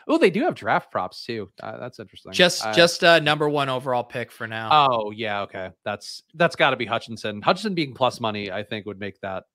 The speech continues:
Speaker 1: the bet you take. That we're not,
Speaker 2: Yeah.
Speaker 1: we're not in N F L draft season yet, but I think that shouldn't be a plus money bet at this point.
Speaker 2: I actually am,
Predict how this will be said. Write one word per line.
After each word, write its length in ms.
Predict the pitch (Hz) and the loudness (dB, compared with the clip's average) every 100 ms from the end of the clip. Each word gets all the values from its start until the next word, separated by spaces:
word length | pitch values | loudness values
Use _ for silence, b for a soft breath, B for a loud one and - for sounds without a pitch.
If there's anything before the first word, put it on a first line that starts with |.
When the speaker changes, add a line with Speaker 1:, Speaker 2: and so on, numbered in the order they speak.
| _ | _
Speaker 1:
the 80 | 92 | -12
bet 220 | 92 90 | -10 -10
you 80 | 90 | -12
take. 240 | 95 92 - _ | -12 -14 -16 _
That 120 | 117 117 | -6 -4
we're 140 | 127 | -2
not, 140 | 110 | -2
Speaker 2:
Yeah. 60 | 117 | 2
Speaker 1:
we're 80 | 190 | 4
not 160 | 180 | 4
in 60 | 165 | 2
N 100 | 147 | 0
F 80 | 139 | -2
L 100 | 123 | -2
draft 240 | 110 110 | -4 -6
season 200 | 110 107 | -8 -10
yet, 200 | 104 95 | -8 -6
but 80 | 101 | -8
I 40 | |
think 220 | 101 98 - | -8 -10 -8
that 180 | 104 | -8
shouldn't 200 | - 98 | -6 -10
be 60 | 90 | -12
a 60 | 87 | -8
plus 280 | 95 - | -8 -8
money 140 | 92 92 | -12 -10
bet 180 | 92 90 | -8 -8
at 80 | |
this 100 | - - | -12 -14
point. 100 | 95 | 2
Speaker 2:
I 120 | 185 | 4
actually 420 | 285 - 403 339 196 | 4 0 -4 -2 -2
am, 160 | 156 | -4